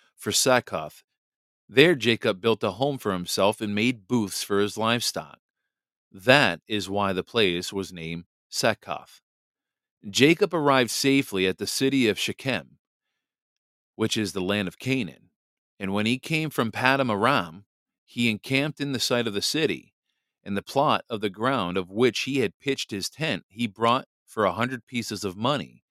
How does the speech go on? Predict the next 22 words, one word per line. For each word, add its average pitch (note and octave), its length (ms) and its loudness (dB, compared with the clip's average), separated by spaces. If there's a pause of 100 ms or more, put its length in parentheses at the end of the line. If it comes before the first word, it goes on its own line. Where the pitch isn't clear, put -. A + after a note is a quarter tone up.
(420)
From G#2+ 180 -6
the G2 100 0
descendants C3+ 600 0
of A2 120 -4
Hamor, G#2 600 -2 (340)
the F#2+ 80 -8
father A#2+ 420 2
of G2+ 80 -2
Shechem, E2+ 600 -4 (300)
he - 180 -8
set C3+ 300 6
up D3+ 140 0
an D#3 100 -6
altar G#2+ 380 -2
there G2 340 -2
and A2 140 -4
invoked G2+ 640 2 (440)
El, A#2 320 2
the G#2 260 -6
God G#2 540 -2 (640)
of G2 420 2 (300)
Israel. E2+ 560 -4